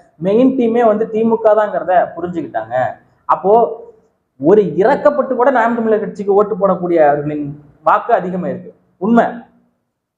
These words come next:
இறக்கப்பட்டு என்னப்பா ஒரு மனுஷனை போட்டு இந்த பாடுபடுத்துறாங்க, சின்னத்தை புடங்குறாங்க, எல்லாமே பண்றாங்க, என் ஐ ஏ ரைடு விடுறாங்க,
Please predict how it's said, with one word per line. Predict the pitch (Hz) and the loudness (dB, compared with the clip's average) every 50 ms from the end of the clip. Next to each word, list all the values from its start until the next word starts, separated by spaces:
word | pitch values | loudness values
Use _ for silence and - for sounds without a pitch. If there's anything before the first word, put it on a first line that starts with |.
| _ _ | _ _
இறக்கப்பட்டு | 165 208 240 233 226 196 202 196 156 151 | 2 2 2 2 2 0 0 -2 -2 -4
என்னப்பா | 147 185 233 277 269 | -2 -2 0 0 2
ஒரு | 254 - | 0 0
மனுஷனை | 175 180 196 - 233 214 196 | 0 -2 -4 -2 -2 -2 -2
போட்டு | 185 185 180 165 | 0 -2 -2 0
இந்த | 156 156 151 | 0 0 0
பாடுபடுத்துறாங்க, | 156 165 170 156 147 - - - 120 123 120 123 | 0 0 -2 -4 -6 -10 -10 -12 -14 -14 -16 -18
சின்னத்தை | - - 170 180 175 175 170 | -14 -12 -8 -8 -4 -4 -4
புடங்குறாங்க, | 156 - - 170 180 175 170 170 165 165 165 165 170 165 - - - _ _ _ | -4 0 -2 0 0 2 0 0 2 0 0 0 0 -4 -10 -16 -20 _ _ _
எல்லாமே | 147 139 160 170 165 190 | -8 -2 0 0 -2 -2
பண்றாங்க, | 196 185 175 170 180 185 180 170 165 160 165 | 0 -2 -2 0 0 -2 -2 -2 -2 -2 -2
என் | 160 156 160 180 | -2 -4 -4 -4
ஐ | 185 185 180 | -2 0 2
ஏ | 175 | 2
ரைடு | 160 160 175 185 185 | 4 2 2 2 0
விடுறாங்க, | 185 175 165 165 160 160 156 | -2 -2 -2 -2 -2 -2 -4